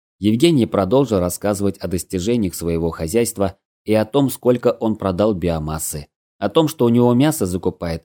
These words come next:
Адмиралтейство космического флота для высших чинов – о том, что медаль дали на земном сельскохозяйственном форуме за качество продукции, и о том, что натуральными продуктами берут уже больше половины всех продуктов питания,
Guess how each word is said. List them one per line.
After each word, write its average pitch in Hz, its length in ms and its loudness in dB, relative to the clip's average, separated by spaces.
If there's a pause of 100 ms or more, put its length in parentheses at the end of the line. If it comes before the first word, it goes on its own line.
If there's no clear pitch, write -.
(120)
Адмиралтейство 104 880 0
космического 90 640 -4
флота 107 480 -2 (100)
для 95 200 0
высших 95 340 -2
чинов – 92 380 -4 (300)
о 98 100 -2
том, 165 180 2
что - 160 -2
медаль 95 440 2
дали 82 380 -2 (140)
на 101 100 -2
земном 107 380 2
сельскохозяйственном 95 1000 -2
форуме 95 480 0 (160)
за 101 120 0
качество 90 420 -2
продукции, 107 680 -2 (280)
и 117 120 2
о 117 100 4
том, 139 340 0 (120)
что 127 240 0
натуральными 123 680 4
продуктами 120 600 -2
берут 113 420 2
уже 123 240 0
больше 123 400 2
половины 98 540 0
всех 98 240 -4
продуктов 87 500 -6
питания, 76 560 -8